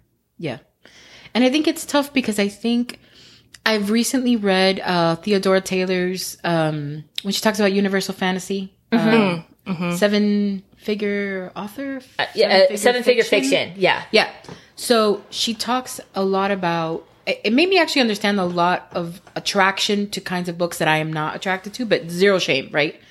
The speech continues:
Speaker 2: Yeah.
Speaker 3: Yeah.
Speaker 1: Absolutely. It's, you can explore any, consenting adults can explore absolutely anything. I, that is not, whether you like it or not, right? You don't have to read it then if you don't like it.
Speaker 3: Yeah, for sure.
Speaker 1: But it made me understand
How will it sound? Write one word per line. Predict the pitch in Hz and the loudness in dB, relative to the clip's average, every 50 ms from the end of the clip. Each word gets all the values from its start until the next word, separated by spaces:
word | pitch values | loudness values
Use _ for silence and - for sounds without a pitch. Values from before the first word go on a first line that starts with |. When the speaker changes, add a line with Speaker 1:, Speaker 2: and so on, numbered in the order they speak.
| - | -2
Speaker 2:
Yeah. | 185 175 - - - | 0 0 0 2 2
Speaker 3:
Yeah. | 214 190 165 | 2 4 4
Speaker 1:
Absolutely. | 196 190 - - 202 180 185 196 175 | 2 0 0 2 2 2 2 0 -2
It's, | - - 185 185 185 - - | -2 -2 -2 -2 -2 -6 -10
you | - 202 214 233 226 | -6 -4 -2 -2 0
can | 233 226 | 0 -2
explore | 208 208 - - - 202 196 196 196 196 196 196 - - - _ _ _ _ _ _ - | -2 -4 -6 -6 -4 -2 0 0 0 0 0 -2 -4 -6 -14 _ _ _ _ _ _ -4
any, | 196 226 240 233 | -2 0 0 0
consenting | - - 220 214 208 - 262 277 277 302 285 277 | -2 -2 -2 -2 0 2 2 2 2 0 0 0
adults | 233 233 220 226 262 247 | 2 2 2 0 0 -2
can | - - 214 | -4 -4 -4
explore | 196 - - - 214 220 - - - _ - | -4 -4 -4 -4 -2 -2 -4 -6 -10 _ -2
absolutely | 208 220 202 - - 208 190 185 | -2 -2 -2 -2 -2 -2 0 0
anything. | 175 156 156 151 110 - - 170 - _ _ _ _ _ _ | -2 -4 -8 -10 -12 -12 -14 -16 -20 _ _ _ _ _ _
I, | - 190 185 - - - _ | -2 0 0 -2 -4 -6 _
that | - 196 | -2 -2
is | 196 185 | -2 -2
not, | 190 185 175 175 170 - - - - _ _ - | -2 -2 -2 -2 -2 -4 -10 -18 -20 _ _ -2
whether | 220 220 220 | 0 2 2
you | 214 208 262 302 | 2 2 2 2
like | 302 285 277 | 2 2 2
it | 285 262 | 0 0
or | 254 | 0
not, | 262 269 294 320 320 - _ _ _ _ _ _ _ - | 2 2 0 0 -2 -6 _ _ _ _ _ _ _ 0
right? | 185 202 233 - - - _ _ - | 0 0 0 0 -4 -12 _ _ -4
You | 180 226 | 0 2
don't | 233 233 | 2 2
have | 240 233 | 2 2
to | 285 | 2
read | 311 294 208 | 2 2 0
it | 165 | 0
then | 160 151 151 | -2 -2 -4
if | 156 | -4
you | 165 | -8
don't | 151 147 | -10 -10
like | 90 - - | -12 -14 -16
it. | - - - | -16 -4 0
Speaker 3:
Yeah, | - 208 202 - - - - | 0 0 0 -2 -6 -12 -8
for | - 196 | -6 -4
sure. | - 226 190 | -2 -2 -2
Speaker 1:
But | - 233 226 226 - - | 0 2 0 0 0 -2
it | 214 - - - - - | -6 -6 -6 -10 -10 -4
made | 220 233 247 277 302 | 0 2 2 2 4
me | 330 330 294 | 2 2 4
understand | 277 262 247 233 226 214 - - - - 214 208 202 180 165 151 143 139 143 160 180 - | 2 2 2 0 -2 -4 -6 -6 -4 -2 -2 0 0 0 0 -2 -2 -4 -6 -8 -10 -12